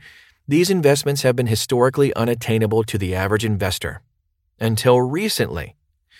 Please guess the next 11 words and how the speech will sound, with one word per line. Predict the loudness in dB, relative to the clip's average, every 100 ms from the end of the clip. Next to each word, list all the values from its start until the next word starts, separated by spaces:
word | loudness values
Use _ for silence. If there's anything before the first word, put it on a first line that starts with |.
| -20 _ _ -4
Recent | -2 -2 -4
changes | -2 0 0 -2 -2
to | -2
syndication | -2 0 0 0 0 0 0
legislation | 0 0 -2 -2 -2 -2 -4
and | -2 0 0
S | 0 -2
E | -4
C | -4 -4 -4
policies | -4 -4 -4 -6 -6 -8 -16 -20 -4
have | -2 0